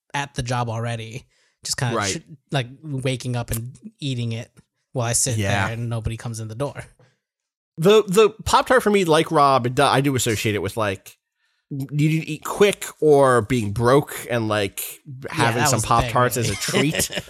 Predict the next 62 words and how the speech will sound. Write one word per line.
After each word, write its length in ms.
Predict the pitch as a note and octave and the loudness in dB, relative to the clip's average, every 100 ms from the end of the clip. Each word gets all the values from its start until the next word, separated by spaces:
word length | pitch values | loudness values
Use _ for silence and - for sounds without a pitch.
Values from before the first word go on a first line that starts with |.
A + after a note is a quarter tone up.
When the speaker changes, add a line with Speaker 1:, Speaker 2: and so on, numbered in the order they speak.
| - - | -16 -2
Speaker 2:
You 120 | D3+ | 4
know 160 | C#3+ C#3 | 6 6
what 140 | C#3 | 6
I 100 | C3+ | 4
mean? 440 | C#3 C#3 D3+ D#3+ D#3 - _ _ - | 4 2 2 0 -4 -18 _ _ -2
Um, 600 | B2 A#2 A#2 A2+ A2+ G#2+ - | 2 2 2 0 -2 -6 -4
uh, 300 | A#2+ A#2+ A#2+ | 0 2 2
which, 240 | E3 F3+ | 0 -2
which 160 | E3+ E3 | 2 2
raises 300 | F#3 F3+ D#3+ | 4 4 2
this 120 | D3+ | 0
last 240 | D#3+ C#3+ - | 2 2 4
question 280 | C#3+ B2+ C3+ | 2 2 -2
from 140 | B2+ | -2
Alex, 560 | A#2+ B2+ B2 - - - _ _ - | 0 2 0 -2 -4 -4 _ _ -6
who 100 | B2+ | -2
says, 380 | - B2 A#2 A2+ | 2 2 2 2
"Hi, 160 | D#3+ | 2
Waypoint 340 | D3+ D3 C#3+ B2+ | 4 2 0 -2
crew. 240 | - D#3 | -2 0
All 140 | C3+ E3+ | 2 4
the 80 | F3 | 4
recent 240 | D#3+ D3 | 0 0
food 140 | D#3+ | -2
discussions 340 | C#3+ C3+ C#3 B2+ | -4 -2 -2 -2
have 80 | C3 | -2
got 120 | B2 | -2
me 80 | B2 | -2
thinking 180 | C3 A#2+ | -4 -4
about 140 | A2+ | -2
the 80 | A2+ | -2
weird 240 | C3 D3+ D#3 | -2 -2 0
improvised 440 | F#3 F#3 E3+ C3+ | -2 2 2 2
meals 580 | C#3 C#3 A#3 C#4 C#3 A2+ | 0 2 4 4 2 0
my 100 | B2 | -2
friends 320 | A2+ E3+ A3+ F#3 | -2 0 0 2
and 80 | D3 | 2
I 120 | A#2 | 2
would 140 | A2+ | 0
end 100 | A2+ | -2
up 60 | A2 | -2
making 440 | F2+ A2 A#2 G#2 G#2 - - _ | -2 -2 -2 -4 -6 -16 -20 _
when, 340 | C3 C3 A#2+ - | 0 2 2 2
uh, 300 | A#2+ A#2 A2+ | 2 4 2
when 200 | B2 C3+ | 2 0
undergrads 440 | D3+ D#3+ C3+ A#2 | 2 4 2 2
at 40 | A2+ | -2
university. 600 | A#2 A2+ F#3+ - G2 F2 | -4 0 0 0 -4 -2
In 80 | A2+ | 0
my 80 | B2 | 0
first 380 | - G3 G3 | 2 0 0
year, 160 | E3 D3 | 0 2
I 40 | |
lived 160 | B2 A#2+ | 2 0
in 60 | A#2+ | -2
a 60 | |
hall 240 | - B2+ A#2+ | 2 4 4
that 120 | A2 | 0
didn't 160 | B2 A#2 | -2 -2
have 100 | G2+ | -2
a 40 | |
kitchen. 540 | - - - - D#2+ | -4 -4 -2 -2 -4